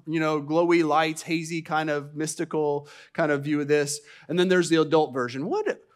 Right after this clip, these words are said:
what do you think about miracles? Over the next several weeks, we're gonna be wrestling with that question and try to come up with some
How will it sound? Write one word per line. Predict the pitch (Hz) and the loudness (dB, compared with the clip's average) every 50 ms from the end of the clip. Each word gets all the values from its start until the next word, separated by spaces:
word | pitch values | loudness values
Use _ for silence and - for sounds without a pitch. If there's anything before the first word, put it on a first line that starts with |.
| _ _ | _ _
what | 180 226 269 | 0 0 0
do | 277 | 0
you | 233 202 | -2 -2
think | - - - 139 139 117 | -4 -4 -4 -4 -4 -4
about | 123 120 107 107 90 87 82 - - _ _ _ _ _ _ _ _ _ _ _ _ _ | -4 -6 -6 -6 -8 -8 -10 -12 -16 _ _ _ _ _ _ _ _ _ _ _ _ _
miracles? | 127 135 135 123 110 110 - - 80 65 - - - - - _ _ _ _ _ _ _ _ _ _ _ _ _ _ _ _ _ _ _ _ _ | -4 -2 -2 -2 -4 -6 -12 -14 -18 -18 -16 -16 -16 -18 -18 _ _ _ _ _ _ _ _ _ _ _ _ _ _ _ _ _ _ _ _ _
Over | 143 139 165 | -6 -2 -2
the | 170 | 2
next | 175 202 202 202 | 2 2 2 2
several | - 226 220 208 208 170 | 0 0 2 4 4 2
weeks, | 160 160 156 - | 2 0 -2 -2
we're | 160 160 160 | -4 -4 -2
gonna | 147 160 156 147 | -2 -2 -2 0
be | 139 143 139 131 127 - - - _ | 0 0 0 -2 -4 -8 -16 -20 _
wrestling | 123 131 143 160 160 160 160 160 165 165 156 151 143 | -6 2 4 4 4 4 -2 -4 -4 -2 -2 -2 -2
with | 139 139 135 139 | -2 -2 -2 -2
that | 131 123 120 - | -4 -4 -4 -6
question | - - - 147 135 123 - - - 113 113 117 | -14 -6 -2 -2 -2 -2 -6 -10 -10 -12 -10 -10
and | 120 120 | -10 -10
try | - - 190 208 | -4 -2 -2 -2
to | 202 190 | -2 -4
come | - - 165 160 156 | -8 -10 -10 -8 -8
up | 147 143 151 | -8 -6 -6
with | 151 143 | -8 -6
some | - 143 135 135 131 127 127 131 | -6 -6 -6 -4 -6 -6 -8 -10